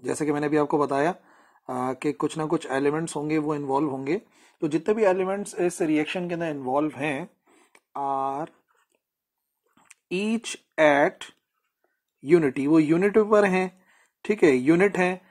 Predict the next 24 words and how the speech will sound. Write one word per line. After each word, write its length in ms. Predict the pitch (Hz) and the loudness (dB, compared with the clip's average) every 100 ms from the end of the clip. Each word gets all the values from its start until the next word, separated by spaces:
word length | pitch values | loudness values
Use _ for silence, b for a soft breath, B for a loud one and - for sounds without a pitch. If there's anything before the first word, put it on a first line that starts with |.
| b - | b -4
वन 320 | 131 165 180 147 | 0 2 0 -4
मोल 300 | 160 175 175 | 0 2 2
है, 160 | 170 | 0
वन 200 | 156 156 | 0 0
ग्राम 240 | 160 156 156 | 2 2 2
मोल 240 | 147 185 | 0 0
है, 220 | 165 185 - b b b | 0 -4 -8 b b b
और 280 | 127 139 131 | -2 0 0
that 280 | 143 160 185 | 0 2 4
is 340 | 240 - - b b _ - | 2 0 -12 b b _ 0
एक 180 | 269 269 | 0 2
ही 220 | 254 214 | 0 -2
सि-, 380 | - 185 156 156 | -6 0 0 2
सिचुएशन 460 | 170 165 160 190 | 0 0 -2 -2
में 120 | 180 | -2
है 320 | 156 151 240 - - | -2 -4 -6 -12 -12
जो 180 | 127 151 | -2 -2
कि 120 | 151 | 0
है 200 | 143 160 | 0 0
ट्वेंटी 380 | 156 147 139 147 | 0 -4 -2 -4
फ़ाइव 280 | - 156 147 | 0 -2 0
डिग्री 240 | 139 139 | -4 -6
सेल्सियस 640 | - 135 143 240 277 - - _ b b b b _ - | -6 -6 -6 -2 -2 -4 -14 _ b b b b _ -2
and 400 | 170 143 139 | 0 0 -2